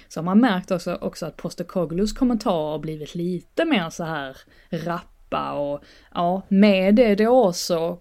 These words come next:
kommer antagligen en reaktion från media också i det här att, "Jaha, Postecoglou är kanske inte så, så skön som vi, som vi trodde." Sen är han duktig på att slänga in lite såna här kommentarer på presskonferenser och sånt som, som lockar skratt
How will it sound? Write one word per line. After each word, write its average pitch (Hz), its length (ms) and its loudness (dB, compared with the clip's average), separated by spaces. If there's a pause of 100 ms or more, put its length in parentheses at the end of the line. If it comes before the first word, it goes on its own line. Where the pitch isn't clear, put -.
kommer 170 480 0
antagligen 160 840 0 (360)
en 151 480 -6
reaktion 165 460 -2
från 170 140 -4
media 170 420 2
också 170 240 0
i 151 80 -4
det 160 80 -6
här 156 180 -4
att, 143 160 -8
"Jaha, 220 400 -4
Postecoglou 190 580 -6
är 214 100 0
kanske 190 240 -2
inte 180 180 -6
så, 151 280 -6 (640)
så - 160 -2
skön 180 340 2
som 175 200 -2
vi, 170 300 -2
som 190 160 -2
vi 175 80 0
trodde." 208 600 0
Sen 175 200 -2
är 196 40 4
han 190 140 4
duktig 185 340 -2
på - 80 -4
att 160 80 -6
slänga 165 320 -6
in 185 280 4
lite 165 220 -4
såna 170 160 -8
här 156 80 -8
kommentarer 156 720 -6 (380)
på 180 100 0
presskonferenser 160 840 -8
och 160 60 -6
sånt 156 260 -8
som, 147 300 -12
som 175 200 -4
lockar 175 280 -4
skratt - 500 -4